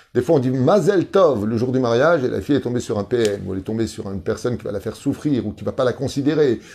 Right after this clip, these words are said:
ou qui va croire que maintenant qu'elle est mariée, c'est un acquis, donc la, la considérer comme un objet. Tout cela fait partie de choses qui sont extrêmement difficiles et délicates, qu'on va essayer, Bli Neder, Be'ezrat Hashem Barach, de découvrir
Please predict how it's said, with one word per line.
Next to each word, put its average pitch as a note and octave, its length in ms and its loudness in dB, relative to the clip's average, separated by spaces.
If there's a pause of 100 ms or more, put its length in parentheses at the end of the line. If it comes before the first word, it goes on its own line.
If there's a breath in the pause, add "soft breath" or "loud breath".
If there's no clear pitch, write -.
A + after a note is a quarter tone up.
(120 loud breath)
ou A2 80 -4
qui B2+ 140 -4
va B2 140 4
croire B2 500 2 (280 loud breath)
que A#2+ 100 2
maintenant B2 280 2
qu'elle B2+ 140 2
est B2 60 4
mariée, C3 180 4
c'est - 240 -4
un A#2+ 100 2
acquis, D3 300 2
donc B2 260 -2
la, G2+ 220 4
la G2 80 -2
considérer B2 420 -2
comme A#2+ 140 0
un B2 100 2
objet. C#3+ 380 2 (460 soft breath)
Tout C4 140 6
cela - 380 -4 (200)
fait G#2+ 120 -8
partie A#2+ 300 -6
de G#2+ 120 -4
choses B2 500 -2 (180)
qui G#2 120 -12
sont - 200 -12 (120)
extrêmement A#2+ 580 -2
difficiles D3+ 760 -4
et A2+ 60 2
délicates, A2 600 -2 (400 soft breath)
qu'on G#2 100 -4
va A#2 200 4
essayer, A#2+ 280 -4
Bli B2 280 0
Neder, G#2 360 -2
Be'ezrat A2 560 -2
Hashem A#2 240 -8
Barach, G#2 380 -2
de G#2 180 0
découvrir A#2 560 -2